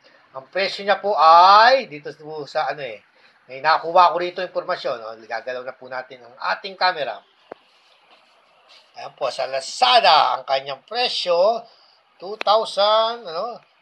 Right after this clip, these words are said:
two thousand, sige, ayo, ayo, ayo, yung mali-, medyo maliwanag.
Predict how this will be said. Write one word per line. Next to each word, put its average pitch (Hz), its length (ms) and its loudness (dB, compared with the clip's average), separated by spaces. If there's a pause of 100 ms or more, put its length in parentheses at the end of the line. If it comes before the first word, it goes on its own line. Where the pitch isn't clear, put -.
(140)
two 208 160 -14
thousand, 214 400 -2 (480)
sige, 104 240 -20 (480)
ayo, 131 320 -14 (480)
ayo, 131 160 -20 (400)
ayo, 147 240 -10
yung 143 160 -10
mali-, 120 160 -8
medyo 113 320 -20
maliwanag. 117 400 -10